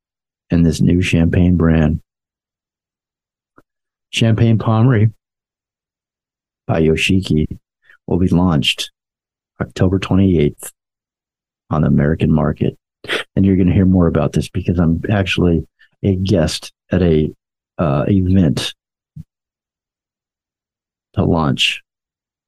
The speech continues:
Yoshiki's collaboration with Pomri. I'm gonna let you know how that goes. So stay with me. Let's see what else is in my inbox here. New, new news.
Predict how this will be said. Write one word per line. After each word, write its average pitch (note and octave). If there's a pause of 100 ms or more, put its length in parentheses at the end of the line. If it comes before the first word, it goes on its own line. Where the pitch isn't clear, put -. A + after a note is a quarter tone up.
(1120)
Yoshiki's E2+ (800)
collaboration D#2+ (120)
with -
Pomri. D#2+
I'm -
gonna E2+
let D#2+
you E2+
know E2
how D#2+
that E2
goes. - (2250)
So -
stay F#2
with F2
me. - (1120)
Let's C#3
see F3+
what C#3+
else D3
is F2+
in F2
my D#2
inbox F2
here. -
New, G2
new C3
news. A#2